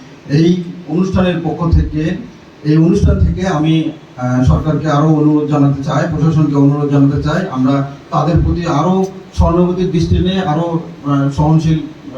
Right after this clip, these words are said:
সহনশীলতার পরিচয় দিয়ে আমি তাদেরকে, আহ, চিকিৎসা ব্যবস্থা, আহ, ভালোভাবে করার জন্য আমি জোরালোভাবে দাবি জানাই, আহ্বান জানাই। আমি শ্রদ্ধার সাথে স্মরণ করতে চাই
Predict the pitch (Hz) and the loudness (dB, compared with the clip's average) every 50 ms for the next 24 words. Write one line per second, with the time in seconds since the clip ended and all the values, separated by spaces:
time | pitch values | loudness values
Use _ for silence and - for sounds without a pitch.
0 | 139 139 151 143 160 175 165 151 156 160 160 156 139 - - 139 139 139 151 143 | -8 -4 -2 0 0 2 2 0 0 0 0 -2 -2 -4 -4 -4 -4 -2 -2 -2
1 | 143 160 175 208 233 262 - - - - - - 143 143 139 143 143 143 143 143 | -2 -2 -2 -2 -4 -4 -6 -12 -18 -18 -10 -4 -4 -2 -2 -2 -2 -2 -2 -4
2 | 139 - 151 143 143 143 139 - - - - - - - - 135 135 135 - 190 | -6 -6 -6 -4 -4 -4 -6 -8 -16 -20 -20 -20 -18 -12 -8 -6 -4 -2 0 0
3 | 151 - - - 156 151 151 147 143 - - 151 147 143 139 139 - - - - | 0 2 2 0 2 2 2 2 2 0 0 0 0 0 -2 -4 -6 -10 -16 -18
4 | 127 - - - - 147 - - - - - 139 139 139 131 127 123 123 127 127 | -18 -20 -20 -20 -20 -20 -20 -20 -20 -20 -16 -14 -10 -8 -6 -6 -6 -6 -6 -4
5 | - 156 156 156 151 156 156 151 143 135 143 139 135 156 156 185 190 160 160 156 | 0 2 4 4 4 4 2 2 0 0 0 0 0 0 -2 -2 0 0 0 0
6 | 143 151 143 143 143 143 139 139 139 135 135 135 131 - - - 151 156 156 147 | 0 0 0 0 2 2 2 2 2 2 2 0 -2 -4 -8 -10 -6 -2 0 2
7 | 156 147 139 139 131 117 117 113 - - - - 151 165 160 156 156 143 131 110 | 2 2 2 0 0 -2 -4 -6 -8 -8 -6 -2 0 2 2 2 2 2 0 0
8 | 107 107 107 - - - - - - - - - - - - - - - - - | -2 -4 -4 -6 -8 -14 -20 -20 -20 -20 -20 -20 -20 -20 -20 -20 -20 -20 -20 -20
9 | - - - - 156 180 196 202 202 196 190 - - 196 190 196 202 214 - - | -20 -14 -6 -2 0 2 2 2 0 -2 -2 -2 0 0 0 2 2 2 2 2
10 | 214 208 214 208 196 196 196 196 190 196 196 196 185 - 180 175 165 170 170 | 2 2 2 2 2 2 2 0 0 -2 -2 -4 -4 -2 -2 0 0 0 -2